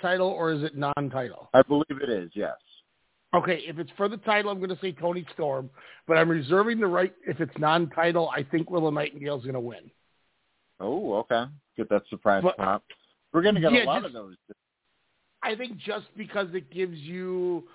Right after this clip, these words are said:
Speaker 1: a New Japan champion getting a W, just depending how the rest of the card may go.
Speaker 2: Yeah, well, makes
Speaker 1: Um,
Speaker 2: sense. Makes
Speaker 1: but
Speaker 2: sense.
Speaker 1: otherwise, I, I'm gonna go Toni Storm, as you are as well.
Speaker 2: In what could be the third best match of the night, uh,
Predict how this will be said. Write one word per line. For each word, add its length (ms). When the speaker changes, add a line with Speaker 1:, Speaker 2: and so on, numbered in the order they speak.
Speaker 1:
a 100
New 200
Japan 640
champion 440
getting 240
a 40
W, 480
just 180
depending 380
how 120
the 60
rest 240
of 80
the 60
card 260
may 100
go. 300
Speaker 2:
Yeah, 160
well, 240
makes 220
Speaker 1:
Um, 240
Speaker 2:
sense. 120
Makes 180
Speaker 1:
but 100
Speaker 2:
sense. 40
Speaker 1:
otherwise, 260
I, 140
I'm 200
gonna 140
go 100
Toni 340
Storm, 600
as 260
you 280
are 240
as 160
well. 420
Speaker 2:
In 160
what 180
could 120
be 100
the 200
third 300
best 200
match 300
of 120
the 60
night, 340
uh, 220